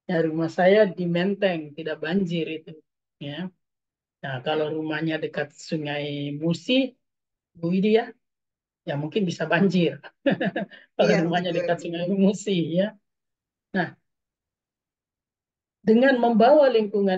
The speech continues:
Speaker 1: ini bahwa sebenarnya tidak seperti itu, bahwa bukan hanya soal banjir dan, dan,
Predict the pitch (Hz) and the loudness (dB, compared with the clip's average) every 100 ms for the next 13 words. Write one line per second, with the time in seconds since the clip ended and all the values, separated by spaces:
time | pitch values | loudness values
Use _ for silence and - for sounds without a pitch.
0 | 185 226 269 180 269 - 277 247 311 320 | -2 -2 0 0 -2 -4 -8 -4 -2 -2
1 | 285 220 180 - 214 185 220 254 185 180 | -2 -4 -4 -8 -16 -12 -12 -6 -6 -6
2 | 185 190 220 285 262 _ _ _ _ _ | -4 -4 -2 -4 -6 _ _ _ _ _
3 | _ _ _ 165 170 175 165 165 160 180 | _ _ _ -10 -6 -4 -4 -6 -6 -8
4 | 151 156 143 165 233 208 180 160 156 160 | -8 -8 -4 -2 0 2 0 -2 -6 -10
5 | 185 - _ _ 151 143 | -12 -14 _ _ -10 -8